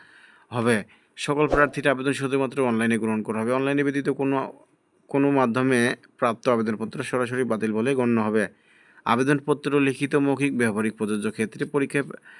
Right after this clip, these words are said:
প্রার্থীর স্বাক্ষর, আহ, অভিজ্ঞ হতে হবে।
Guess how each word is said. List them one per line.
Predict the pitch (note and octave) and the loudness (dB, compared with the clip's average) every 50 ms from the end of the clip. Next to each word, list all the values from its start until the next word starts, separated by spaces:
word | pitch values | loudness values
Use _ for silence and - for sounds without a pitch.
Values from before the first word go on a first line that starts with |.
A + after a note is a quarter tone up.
| - - _ _ - | -20 -20 _ _ 2
প্রার্থীর | B2+ C3 B2 A2+ - C#3 | 4 4 4 4 0 -4
স্বাক্ষর, | B2+ - - A2+ G#2 - - - C3 D3 E3+ F#3+ - - - - _ _ _ - | -4 -2 -2 -2 -2 -4 -2 -2 -2 -2 -2 -4 -12 -20 -20 -20 _ _ _ -2
আহ, | - A2+ A#2 A#2 A2+ A2+ A#2 - - _ _ _ _ _ _ _ _ _ _ _ _ _ _ _ _ _ _ _ _ C3+ | 0 2 4 4 2 0 -2 -4 -8 _ _ _ _ _ _ _ _ _ _ _ _ _ _ _ _ _ _ _ _ -4
অভিজ্ঞ | C3+ C3+ D3+ D#3 D3 C#3+ D#3 C#3+ | -2 0 0 0 2 2 2 2
হতে | B2 A2+ A2 A#2+ | 2 2 0 0
হবে। | A2+ A2 G#2+ A2+ A2 G2+ | 2 2 2 0 0 -2